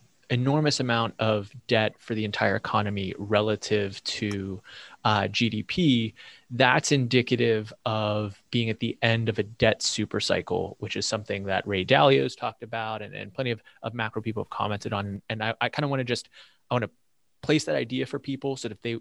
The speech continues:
wanna go explore that further, they can.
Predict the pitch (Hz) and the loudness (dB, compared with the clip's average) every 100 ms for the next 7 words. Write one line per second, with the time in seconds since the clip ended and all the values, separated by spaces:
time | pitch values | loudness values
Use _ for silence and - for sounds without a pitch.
0 | - - 120 120 123 120 113 - 123 113 | -10 -12 -2 0 2 0 -2 -2 2 4
1 | 104 - 110 110 95 - - 104 101 120 | 2 2 0 2 -2 -2 -4 -2 2 2
2 | 160 | 2